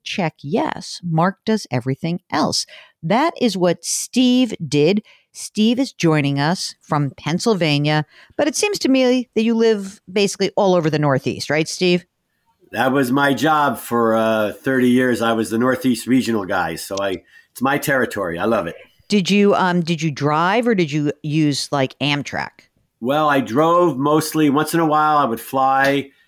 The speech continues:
Speaker 2: for the outer limits, like, you know, the southern tier in New York or down to Atlantic City or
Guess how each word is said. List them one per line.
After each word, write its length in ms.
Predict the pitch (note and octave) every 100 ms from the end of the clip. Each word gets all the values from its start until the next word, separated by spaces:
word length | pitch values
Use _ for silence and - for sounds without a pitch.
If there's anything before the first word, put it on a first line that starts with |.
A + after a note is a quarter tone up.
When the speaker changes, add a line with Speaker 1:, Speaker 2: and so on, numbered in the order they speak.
| _ -
Speaker 2:
for 160 | A#2+
the 140 | A2+ A2+
outer 260 | C3 C3+
limits, 460 | C3 C3 C3 - A#2+
like, 180 | A2 - - -
you 120 | A2
know, 100 | G#2
the 60 | G#2+
southern 340 | C3 A#2+ B2
tier 240 | - B2
in 80 | A#2+
New 100 | A#2
York 440 | A2+ A#2 A#2 A#2 G#2+
or 80 |
down 200 | G2+ G#2+
to 80 | G#2+
Atlantic 340 | G#2 G#2+ G#2 -
City 420 | A2+ G#2+ A2 G#2
or 280 | F#2+ F2+